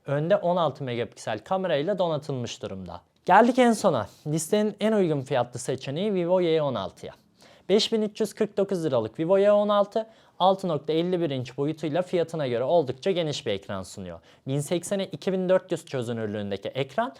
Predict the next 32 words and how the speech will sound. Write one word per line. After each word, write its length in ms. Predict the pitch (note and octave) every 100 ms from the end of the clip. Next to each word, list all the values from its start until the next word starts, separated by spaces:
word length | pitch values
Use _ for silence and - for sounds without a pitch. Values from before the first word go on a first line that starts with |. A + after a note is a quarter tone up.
| - _
altmış 380 | F3+ G3 F#3+ F#3
Hz 220 | D3 B2+
hızında 420 | B2 B2 B2+ G3 G#3
bir 220 | F3 D#3
I 80 | D#3
P 160 | C#3
S 100 | B2
panel. 300 | G#2 F#2 F2 _ _ _ -
İşlemci 440 | - F#3+ G3+ A3+
tarafında 420 | A#3 A3 G#3 A3
MediaTek 560 | A3+ G3+ F#3 G3 G#3+ G3
Helio 240 | F#3 F#3
P 260 | F#3 F3+ F3
otuz 360 | F3+ F3+ - F3+
beş 240 | F3 -
bulunurken 560 | F3 F#3 G3 - A#3 - - -
buna 160 | F3 F#3
eşlik 340 | F#3 G3 - -
eden 300 | C3 B2 C#3+
bileşenler 560 | F#3 F3+ F#3 F#3 F#3+
arasında 640 | F#3 F3 E3 F#3 F3+ G#3+ - _ -
dört 220 | G3 -
gigabayt 500 | C#3+ B2 A2 G#2+ D3+
ram 220 | F#3 F3
ve 60 | G3
yüz 300 | F3 D#3+ D#3
yirmi 220 | E3+ E3
sekiz 280 | - D3+ C3
gigabayt 480 | A2+ A2 F3 G3+ E3+
depolama 420 | D3 D3 C#3 B2
alanı 320 | G#2+ F#2+ F2+
bulunuyor. 300 | F2+ F2